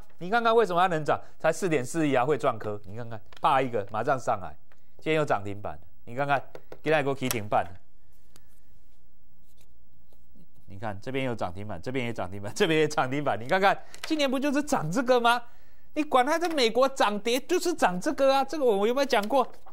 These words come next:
会赚科，很会赚，赚到爆。有啦，陈老师你都嘛有讲过啊，有讲过的话啊，落来你敢，你敢不敢买？这样，这样拉回来你敢买啊？来，拉近，拉回来你敢买？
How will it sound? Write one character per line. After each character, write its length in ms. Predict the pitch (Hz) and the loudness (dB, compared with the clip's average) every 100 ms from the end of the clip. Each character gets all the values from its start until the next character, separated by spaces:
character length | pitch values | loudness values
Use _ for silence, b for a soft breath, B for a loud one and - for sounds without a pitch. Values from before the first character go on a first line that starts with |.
| - - - - | -8 -8 -8 -4
会 120 | - 269 | 0 4
赚 240 | 277 247 | 4 4
科， 260 | 254 240 240 - - - - - - | 6 4 2 -6 -6 -6 -6 -6 -4
很 100 | 190 | 0
会 140 | 220 262 | 4 4
赚， 280 | 262 240 175 - - - | 6 4 4 -4 -8 0
赚 160 | 277 | 4
到 100 | 254 | 6
爆。 420 | 247 277 226 165 - - - - - - - - - - | 4 6 4 2 -4 -8 -8 -8 -8 -8 -8 -8 -8 0
有 260 | 170 143 | 2 4
啦， 140 | 151 160 | 6 4
陈 180 | 214 226 | 2 2
老 160 | 185 | 2
师 140 | 180 220 | 2 2
你 120 | 240 | 2
都 140 | 247 | 2
嘛 140 | 220 160 | 4 4
有 100 | 151 | 4
讲 240 | 233 175 | 2 2
过 100 | 175 | 2
啊， 100 | 262 | 2
有 80 | 247 | 2
讲 200 | 240 262 | 2 2
过 140 | 220 | 2
的 80 | 185 | 4
话 160 | 233 226 | 4 4
啊， 40 | |
落 140 | 220 196 | 4 4
来 160 | 185 | 4
你 80 | 196 | 2
敢， 260 | 196 196 175 | 2 0 0
你 80 | 185 | 0
敢 160 | 190 180 | 2 2
不 60 | |
敢 280 | 170 165 160 | 4 4 4
买？ 180 | 151 123 - | 2 0 -2
这 60 | |
样， 100 | 147 | -2
这 60 | 123 | 0
样 120 | 120 | 2
拉 180 | 139 156 | 4 4
回 120 | 151 | 4
来 80 | 131 | 2
你 100 | 120 | 2
敢 180 | 117 110 | 0 0
买 180 | 107 85 | 0 -2
啊？ 80 | |
来， 180 | 90 110 | 0 2
拉 180 | 117 123 | 4 2
近， 240 | 123 107 | 0 -4
拉 180 | 104 135 | 0 0
回 100 | 131 | 2
来 40 | 110 | 0
你 100 | 104 | -2
敢 160 | 95 | -4
买？ 200 | 95 76 | -4 -8